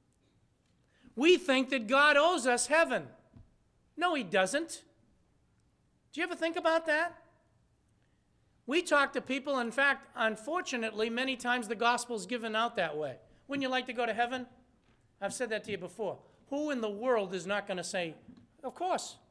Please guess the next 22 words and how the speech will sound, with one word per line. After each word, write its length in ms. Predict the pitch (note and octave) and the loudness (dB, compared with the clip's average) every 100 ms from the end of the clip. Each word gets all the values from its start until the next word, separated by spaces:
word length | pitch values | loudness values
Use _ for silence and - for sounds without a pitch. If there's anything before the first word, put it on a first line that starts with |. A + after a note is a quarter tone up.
| - - _ _ _ _ _ - - _ _ _ _ _ _ | -20 -20 _ _ _ _ _ -20 -20 _ _ _ _ _ _
And 100 | F3+ | -4
then 100 | G#3 | -4
we 80 | G3+ | -4
think, 340 | G3+ G#3+ G#3+ | -6 -8 -8
you 80 | F#3 | -8
know, 140 | F#3 E3+ | -6 -8
read 280 | D#3 G#3 | -8 -8
these 160 | G#3+ G3 | -8 -10
four 200 | - G#3 | -8 -8
spiritual 420 | - G#3 G3+ G3 | -6 -8 -8 -6
laws 240 | F#3 F#3+ F3 | -2 -2 -2
and 80 | |
you're 100 | E3+ | -6
all 120 | E3+ D#3+ | -6 -6
set. 340 | - C3 - | -8 -12 -12
That's 160 | F#3+ A3 | -10 -8
not 120 | G#3 | -8
the 80 | F#3 | -6
way 100 | F3 | -8
it 80 | |
works, 260 | D#3 E3 - | -6 -8 -10
folks. 380 | - A#2 - | -18 -20 -20